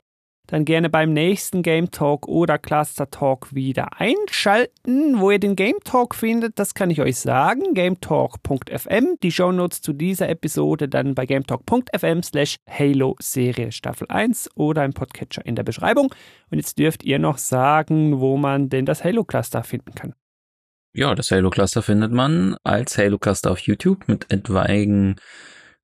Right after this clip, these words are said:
Speaker 2: Videos, aber auch den Cluster Talk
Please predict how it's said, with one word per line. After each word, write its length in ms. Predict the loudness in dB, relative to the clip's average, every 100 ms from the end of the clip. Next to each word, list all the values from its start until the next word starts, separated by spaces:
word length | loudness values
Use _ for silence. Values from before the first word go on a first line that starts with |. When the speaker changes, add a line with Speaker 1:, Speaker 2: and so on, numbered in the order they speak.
| _ -4
Speaker 2:
Videos, 600 | 0 2 2 2 2 2
aber 240 | 2 4
auch 220 | 2 2
den 500 | 2 4 4 4 0 -2
Cluster 340 | 0 2 2
Talk 540 | 0 2 2 0 -4